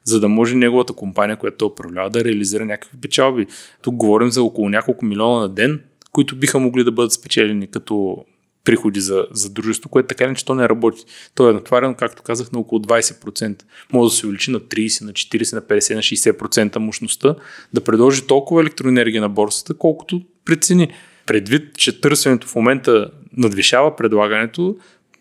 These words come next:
много проста сметка показва, че ако тец Марица Изток две предложи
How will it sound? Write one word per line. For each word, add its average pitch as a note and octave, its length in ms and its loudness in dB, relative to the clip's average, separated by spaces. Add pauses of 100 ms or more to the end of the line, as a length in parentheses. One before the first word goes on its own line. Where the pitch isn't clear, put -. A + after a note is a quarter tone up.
(260)
много D#3 400 4
проста B2 600 2
сметка A#2+ 460 0
показва, D3+ 480 0
че D3+ 140 0
ако A#2+ 460 2 (480)
тец C#3+ 220 0
Марица C#3+ 300 2
Изток - 540 -4
две A#2+ 340 -10
предложи A#2 600 0